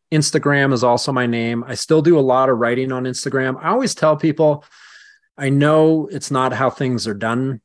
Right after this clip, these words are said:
nowadays, but if you just take the time to go back about six hundred posts, you're gonna <laughs> fi-, you're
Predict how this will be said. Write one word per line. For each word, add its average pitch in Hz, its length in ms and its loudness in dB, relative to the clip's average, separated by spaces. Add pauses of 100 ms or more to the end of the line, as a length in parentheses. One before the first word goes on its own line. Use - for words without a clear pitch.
nowadays, 135 760 0 (460)
but 135 140 0
if 127 160 -2
you 196 160 0
just 196 400 -2 (140)
take 160 260 -2
the 170 100 -2
time 147 340 -2
to 143 60 -2
go 123 160 0
back 120 360 -2
about 117 240 -2
six - 440 0
hundred 185 400 0
posts, 170 720 -2 (420)
you're 131 120 0
gonna 156 220 4
<laughs> - 80 -10
fi-, - 160 0
you're 185 160 4